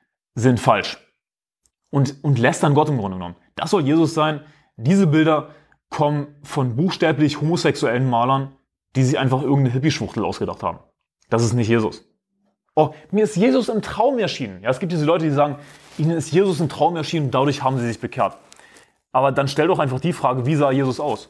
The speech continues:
Oh, er hatte lange Haare. Dann war's nicht Jesus. Denn Jesus hätte damit seinen Vater geschändet, sein Haupt geschändet.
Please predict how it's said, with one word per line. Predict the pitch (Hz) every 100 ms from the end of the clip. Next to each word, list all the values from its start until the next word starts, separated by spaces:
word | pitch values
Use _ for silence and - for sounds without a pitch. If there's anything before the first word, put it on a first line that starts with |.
| _ _ _ _ -
Oh, |
er | 156
hatte | - 190
lange | 170 185 190 165
Haare. | - 180 175 175 160 - - _ _ _ _ _
Dann | - 107
war's | 113 139
nicht | 131
Jesus. | 127 143 87 - - _ _ _ _ _ _ _ _ _ _ -
Denn | 120
Jesus | 123 139 -
hätte | 139 139
damit | 107 117 120 110 - - -
seinen | 117 117 113
Vater | 98 98 95 85 -
geschändet, | 101 98 95 85 - _ -
sein | 104 117 104
Haupt | - 117 -
geschändet. | - 90 90 -